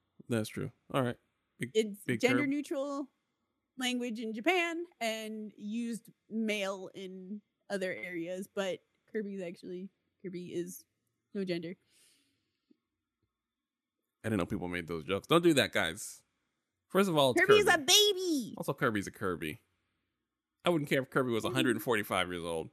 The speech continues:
Speaker 1: Guys, please. Draw the
Speaker 2: I think
Speaker 1: line
Speaker 2: Kirby's
Speaker 1: somewhere.
Speaker 2: like a hu-,
Speaker 1: What?
Speaker 2: I think Kirby's a hundred and thirty-five year old baby.
Speaker 1: It doesn't matter. Draw the line. Let's draw the line. You know what? Let's all draw. I don't care how old Kirby is. Let's draw the line at Kirby. I understand we are feral.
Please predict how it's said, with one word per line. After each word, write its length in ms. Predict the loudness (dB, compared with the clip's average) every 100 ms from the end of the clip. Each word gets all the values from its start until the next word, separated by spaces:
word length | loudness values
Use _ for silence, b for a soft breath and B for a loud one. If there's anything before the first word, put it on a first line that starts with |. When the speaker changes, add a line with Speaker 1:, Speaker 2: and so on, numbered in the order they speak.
| 0
Speaker 1:
Guys, 420 | 0 0 -6 -10
please. 640 | -6 0 0 0 -8 -14 _ _ _ _
Draw 260 | 4 6 6
the 100 | 6
Speaker 2:
I 40 |
think 60 | 4
Speaker 1:
line 160 | 2 0
Speaker 2:
Kirby's 100 | -2
Speaker 1:
somewhere. 260 | -2 -4
Speaker 2:
like 80 | -4
a 40 | -6
hu-, 180 | -10 -20 _ _ _ _ -6
Speaker 1:
What? 180 | -4
Speaker 2:
I 40 | -4 -10 -12
think 160 | -8 -4
Kirby's 260 | -2 0
a 80 | -2
hundred 260 | -4 -6 -8
and 80 | -8
thirty-five 380 | -8 -6 -6 -4
year 100 | -4
old 240 | -6 -6
baby. 400 | -2 -2 -2 -6 -14 -18 _ _ _
Speaker 1:
It 60 | 2
doesn't 180 | 2 2
matter. 340 | -4 -8 -12 -18 _ _ _ _ -12
Draw 320 | 0 4 6 6
the 80 |
line. 460 | 6 4 2 0 2
Let's 220 | 2 2
draw 200 | 4 4
the 60 | 4
line. 220 | 2 0
You 40 | 0
know 100 | 0
what? 100 | 2
Let's 220 | 0 2
all 180 | 0 0
draw. 160 | 0 4
I 80 | 4
don't 160 | 4
care 160 | 0 -2
how 120 | 0
old 180 | -2 -2
Kirby 280 | -4 -4 -4
is. 100 | 0
Let's 180 | 2 2
draw 260 | 2 2
the 80 | 2
line 320 | 0 -2 -4
at 140 | -4 -4
Kirby. 540 | 2 4 2 -2 -10 _ -2
I 160 | 0
understand 480 | 2 0 0 0 0
we 100 | 0
are 140 | 0 -2
feral. 540 | -2 0 2 0 -2